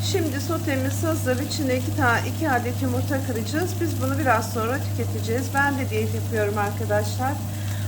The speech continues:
Arkadaşlarım, kanalıma lütfen abone olur musunuz? Çok yavaş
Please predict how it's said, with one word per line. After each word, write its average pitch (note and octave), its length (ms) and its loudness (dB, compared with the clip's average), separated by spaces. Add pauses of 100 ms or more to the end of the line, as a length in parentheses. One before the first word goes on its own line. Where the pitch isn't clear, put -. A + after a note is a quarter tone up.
Arkadaşlarım, C4+ 880 2 (100)
kanalıma C4+ 360 0
lütfen C#4 400 0
abone B3+ 320 2
olur B3+ 300 2
musunuz? C4 520 0 (120)
Çok A#3+ 220 0
yavaş A#3 340 4